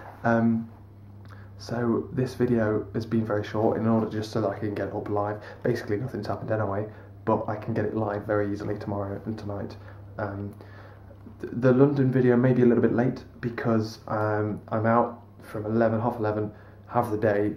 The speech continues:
don't get back till about half past nine, and then I'm at work half past eight the next morning for eight hours.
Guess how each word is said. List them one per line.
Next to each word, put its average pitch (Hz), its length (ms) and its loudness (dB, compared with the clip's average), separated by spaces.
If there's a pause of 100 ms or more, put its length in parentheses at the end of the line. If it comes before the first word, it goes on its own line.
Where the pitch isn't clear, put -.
don't 120 160 0
get 117 80 2
back 113 140 -4
till 120 100 -6
about 107 180 -4
half 110 140 -2
past 110 180 -6
nine, 113 260 2
and 107 80 0
then 107 60 -2
I'm 104 80 -4
at 98 120 -4
work 113 320 2
half 110 160 -6
past 104 220 -10
eight 107 120 -2
the 107 80 -6
next - 240 -8
morning 113 380 2
for 107 180 -6
eight - 100 -8
hours. 98 340 -8